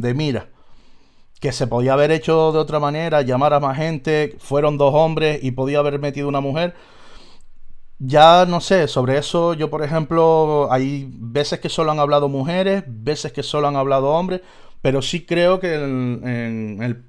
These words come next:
en el podcast, en el programa, est-, está bastante equilibrado en el tema de, de hombres y mujeres hablando y expresándose.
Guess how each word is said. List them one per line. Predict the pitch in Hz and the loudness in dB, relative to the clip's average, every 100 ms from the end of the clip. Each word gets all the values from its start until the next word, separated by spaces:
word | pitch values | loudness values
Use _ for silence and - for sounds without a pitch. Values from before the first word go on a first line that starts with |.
| - | -6
en | 120 | -4
el | 120 | -4
podcast, | 123 156 160 180 165 | -2 -2 0 0 0
en | |
el | 131 | -4
programa, | 120 120 120 143 170 175 156 | -4 -4 0 0 -2 -2 -4
est-, | 127 - | -8 -12
está | 117 123 | -6 -2
bastante | 127 127 135 127 135 131 123 123 120 120 | -2 -2 -4 -2 -2 -2 -2 -2 -2 -2
equilibrado | 120 127 123 123 135 156 | -4 -4 -2 0 0 -2
en | 156 | -4
el | 131 117 | -6 -6
tema | 135 131 127 | -6 -4 -2
de, | 123 123 120 117 113 107 104 - | -2 -2 -2 -4 -4 -6 -8 -12
de | 110 117 | -8 -4
hombres | 131 131 127 | -2 -2 -2
y | |
mujeres | 127 117 131 131 | -2 -2 -2 -2
hablando | 123 120 131 151 | -2 0 -2 -4
y | 165 131 117 | -6 -6 -6
expresándose. | 113 - 110 156 170 131 - | -6 -8 -6 -2 -2 -4 -10